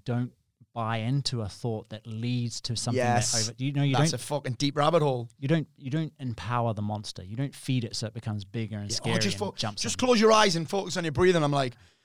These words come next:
Speaker 2: I close my eyes and I focus on my breathing. All I can focus on is that fucking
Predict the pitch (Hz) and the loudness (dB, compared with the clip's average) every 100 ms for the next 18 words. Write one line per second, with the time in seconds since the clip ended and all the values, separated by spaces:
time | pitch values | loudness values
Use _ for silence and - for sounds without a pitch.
0 | _ - - 214 240 226 196 180 165 190 | _ -10 0 4 4 6 6 6 2 2
1 | 175 160 147 123 180 240 180 135 - 180 | 0 0 0 2 2 2 0 -2 4 8
2 | 247 208 139 170 147 143 143 147 147 156 | 8 6 2 0 2 0 2 2 2 -2
3 | 139 135 | -2 -4